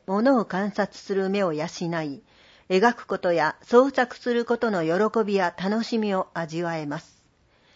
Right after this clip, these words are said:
完成した作品は展覧会で展示します。ところ、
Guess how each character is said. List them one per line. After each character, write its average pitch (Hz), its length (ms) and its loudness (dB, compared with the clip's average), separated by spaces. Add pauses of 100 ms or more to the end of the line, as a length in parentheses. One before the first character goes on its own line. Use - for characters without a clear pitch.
(260)
完 247 260 6
成 240 320 2
し - 80 -10
た 233 120 2
作 220 280 0
品 214 240 0
は 190 240 0 (260)
展 262 280 4
覧 240 220 -2
会 151 260 -4
で 143 320 -6
展 175 260 -4
示 160 160 -10
し 165 140 -8
ま 147 100 -6
す。 - 240 -18 (800)
と 190 140 2
こ 202 140 6
ろ、 175 220 4